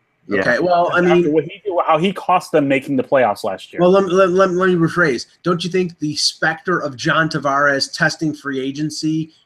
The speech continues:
Speaker 2: will
Speaker 3: You
Speaker 2: have
Speaker 3: would think
Speaker 2: ownership
Speaker 3: if that can't, if that can't put pressure on him, I don't know what will. It's like he's a Teflon Don. I don't, I don't understand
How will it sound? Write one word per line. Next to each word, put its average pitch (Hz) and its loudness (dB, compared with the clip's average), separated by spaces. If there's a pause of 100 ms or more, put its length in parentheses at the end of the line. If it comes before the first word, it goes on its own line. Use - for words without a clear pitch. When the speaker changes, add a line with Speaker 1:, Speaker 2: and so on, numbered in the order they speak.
(120)
Speaker 2:
will 143 -2
Speaker 3:
You 160 6
Speaker 2:
have 180 8
Speaker 3:
would 156 4
think - -4
Speaker 2:
ownership 151 0
Speaker 3:
if - -14
that 175 0
can't, 151 -2
if 123 -4
that 147 -2
can't 202 -8
put 214 -2
pressure 208 0
on 208 0
him, 202 -4
I 143 -2
don't 147 0
know 156 0
what 143 2
will. 156 4
It's 104 -4
like 107 -6
he's 123 -8
a 120 -8
Teflon 139 -4
Don. 127 0
I 92 -12
don't, 117 -2
I 107 -4
don't 123 -2
understand 127 -6